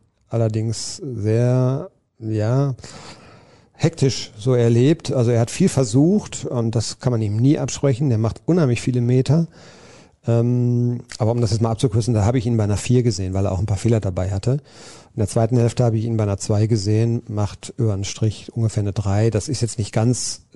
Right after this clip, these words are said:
deckungsgleich, so wie man, wie das dann wirklich zustande kommt. Und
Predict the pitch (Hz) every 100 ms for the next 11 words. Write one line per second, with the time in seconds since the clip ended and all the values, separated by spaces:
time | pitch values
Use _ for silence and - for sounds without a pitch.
0 | 147 123 113 117 123 113 - 110 117 -
1 | 113 110 110 110 110 110 113 - 110 110
2 | 113 104 - - 104 110 - 113 113 -
3 | 92 101